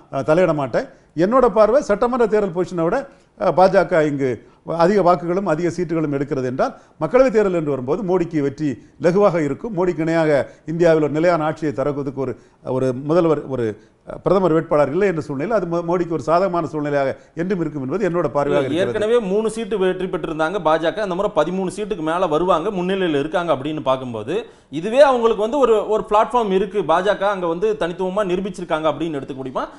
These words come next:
Speaker 2: இதை தோல்வி அவங்களுக்கு ஒரு அதிர்ச்சி வைத்தியமா பார்க்க முடியாது?
Speaker 1: நிச்சயமா அதிர்ச்சி வைத்தியம் இல்ல. பழைய சட்டமன்ற தேர்தலோட பெட்டர் ஆச்சுன்னா,
Speaker 2: ம்.
Speaker 1: இதே மாதிரி தான் முந்தைய ரெண்டாயிரத்தி பதினஞ்சு எலெக்ஷன்லயும்,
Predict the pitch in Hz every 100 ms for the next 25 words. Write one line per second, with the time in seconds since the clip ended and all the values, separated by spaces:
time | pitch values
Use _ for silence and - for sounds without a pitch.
0 | - 190 202 214 262 262 240 208 185 180
1 | 165 180 240 - 196 180 165 156 135 123
2 | 117 95 95 214 208 190 190 170 165 156
3 | 127 104 104 147 185 190 180 220 220 196
4 | 196 190 190 165 165 160 151 160 220 -
5 | 127 104 170 208 190 180 180 202 170 -
6 | _ - 185 170 170 165 170 196 175 147
7 | 165 196 175 160 156 156 147 220